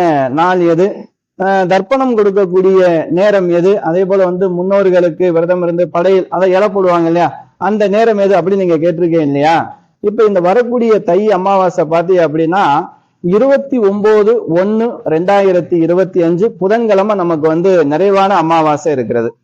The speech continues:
இந்த நிறைவான அமாவாசை இருக்கும்போது, நம்ம எந்த நேரத்தை நம்ம எடுத்துக்கிறோம் அப்படின்னு ரொம்ப பேருக்கு ஒரு கேள்வி இருக்கத்தான் செய்யுது. ஏன்னா, இந்த இப்படிப்பட்ட அமாவாசை வரும்போது சரியான தர்ப்பணம் கொடுக்கக்கூடிய நேரம் எது,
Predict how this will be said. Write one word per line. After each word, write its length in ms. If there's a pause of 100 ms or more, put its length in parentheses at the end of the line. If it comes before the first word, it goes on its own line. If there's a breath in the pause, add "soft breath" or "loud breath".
(280)
இந்த 320
நிறைவான 520
அமாவாசை 640
இருக்கும்போது, 640
நம்ம 240
எந்த 800
நேரத்தை 480
நம்ம 200
எடுத்துக்கிறோம் 600
அப்படின்னு 220
ரொம்ப 260
பேருக்கு 480
ஒரு 340
கேள்வி 300
இருக்கத்தான் 480
செய்யுது. 240 (260)
ஏன்னா, 180
இந்த 120
இப்படிப்பட்ட 360
அமாவாசை 540
வரும்போது 640 (160 loud breath)
சரியான 480
தர்ப்பணம் 520
கொடுக்கக்கூடிய 720
நேரம் 400
எது, 520